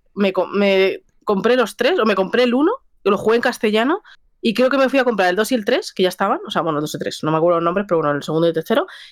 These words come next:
y me acuerdo que me jodió muchísimo porque el tercero est-, no estaba en castellano, o algo así. Y entonces dije, "Pff", que, que me dio como todo el plof, y luego pasado el tiempo lo pusieron y ya jugué, lo jugué otra vez los tres.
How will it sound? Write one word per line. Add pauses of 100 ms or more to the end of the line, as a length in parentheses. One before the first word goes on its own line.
(140)
y
me
acuerdo
que
me
jodió
muchísimo
porque
el
tercero
est-,
no
estaba
en
castellano,
o
algo
así. (400)
Y
entonces
dije,
"Pff", (440)
que,
que (260)
me
dio
como
todo
el
plof,
y
luego
pasado
el
tiempo
lo
pusieron
y
ya
jugué,
lo
jugué
otra
vez
los
tres.